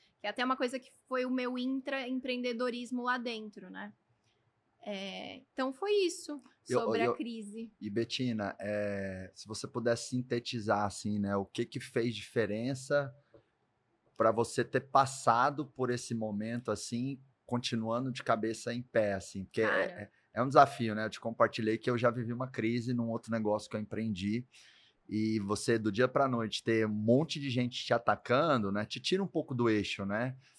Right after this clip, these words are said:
Speaker 1: Foi.
Speaker 2: Porque você sabe
Speaker 1: É.
Speaker 2: que você teve uma boa intenção, e, e ok, às vezes tem uma base ali pra você tá sendo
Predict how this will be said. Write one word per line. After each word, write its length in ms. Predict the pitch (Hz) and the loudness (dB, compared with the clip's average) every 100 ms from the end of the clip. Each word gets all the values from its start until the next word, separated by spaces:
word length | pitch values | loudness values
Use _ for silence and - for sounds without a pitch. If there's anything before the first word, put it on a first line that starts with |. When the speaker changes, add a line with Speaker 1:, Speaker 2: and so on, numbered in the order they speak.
| - | -10
Speaker 1:
Foi. 160 | 247 | 0
Speaker 2:
Porque 240 | 233 220 131 | 0 4 4
você 280 | 135 131 143 | 4 2 2
sabe 300 | - 151 202 | 6 6 4
Speaker 1:
É. 40 | |
Speaker 2:
que 60 | 151 | -2
você 220 | 151 147 | 0 2
teve 200 | 147 127 | 2 2
uma 140 | 131 | 2
boa 220 | 131 120 120 | 4 2 0
intenção, 600 | 123 143 131 139 151 175 _ _ - - _ _ - | -2 -4 0 0 0 -6 _ _ -20 -20 _ _ -2
e, 360 | 113 113 101 | 0 0 0
e 80 | 113 | 2
ok, 320 | 127 131 131 | 2 6 6
às 140 | 110 101 | 6 4
vezes 180 | 113 - | -4 -2
tem 100 | 127 | 4
uma 160 | 131 | 6
base 400 | 117 107 120 127 | 10 10 10 8
ali 160 | 113 113 | 2 2
pra 140 | 110 | -2
você 260 | 107 107 104 | -2 -6 -4
tá 140 | 107 | -2
sendo 360 | 104 107 104 | -2 -6 -8